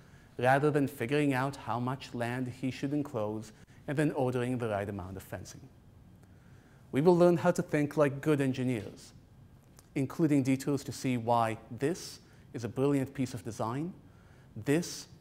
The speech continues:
is a bad one, and this is not a real sport. Let me be honest about something. Your schedule for the next year is close to nine to five. Having three lecture hours and one tutorial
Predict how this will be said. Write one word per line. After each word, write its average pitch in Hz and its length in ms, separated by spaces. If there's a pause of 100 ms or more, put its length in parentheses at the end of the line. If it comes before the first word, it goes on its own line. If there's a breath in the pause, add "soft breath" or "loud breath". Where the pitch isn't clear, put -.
(120)
is 120 120
a 165 120
bad 165 320
one, 101 280 (640 loud breath)
and 156 200
this 175 500 (640)
is 131 160
not 117 220
a 107 60
real 101 220
sport. - 500 (1700 loud breath)
Let - 140
me 165 80
be 160 200
honest 135 380
about 101 280
something. 98 360 (680 loud breath)
Your 127 180
schedule 156 640
for 139 160
the 117 80
next - 320
year 127 160
is 131 120
close - 360
to - 100
nine 110 280
to 127 80
five. - 380 (760 loud breath)
Having 135 320
three 175 320
lecture 147 420
hours 131 400
and 113 180
one 117 180
tutorial 107 640